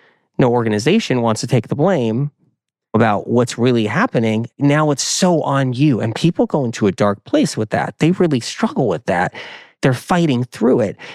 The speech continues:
They feel like they're worthless. They judge themselves. Maybe they got family and friends around them that don't even believe what they're saying anymore.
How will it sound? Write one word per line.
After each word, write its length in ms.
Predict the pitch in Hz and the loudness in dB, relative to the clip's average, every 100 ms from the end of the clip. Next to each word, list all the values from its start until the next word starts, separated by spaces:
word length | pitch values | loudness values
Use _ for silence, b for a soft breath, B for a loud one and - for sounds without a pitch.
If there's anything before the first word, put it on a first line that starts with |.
| - | -2
They 100 | 135 | -2
feel 320 | - 185 170 | 0 0 2
like 320 | 139 117 _ | 2 -2 _
they're 180 | - 107 | -2 0
worthless. 720 | 101 160 202 - 202 196 - - B _ - | 0 0 0 0 0 0 -4 -14 B _ 0
They 140 | 113 | 0
judge 400 | 92 - 196 190 | 0 0 0 0
themselves. 880 | 196 196 - 190 170 156 175 165 - - _ | 0 0 0 0 2 0 -2 -8 -10 -20 _
Maybe 420 | - 139 135 160 180 | 0 2 2 2 2
they 160 | 160 | 2
got 220 | 147 131 | 0 -2
family 380 | - 165 160 143 | 0 0 2 2
and 120 | 117 | 0
friends 300 | 117 151 175 | 0 0 0
around 240 | 175 165 165 | 0 0 2
them 160 | 160 | 0
that 140 | 143 113 | 0 0
don't 180 | 131 135 | 2 2
even 200 | 135 117 | 0 0
believe 580 | 117 104 113 151 160 | 0 0 -2 0 2
what 160 | 135 120 | 2 0
they're 100 | 95 | 0
saying 420 | - - 123 143 | -2 2 2 4
anymore. 600 | 151 151 156 143 139 147 | 4 2 2 2 0 -4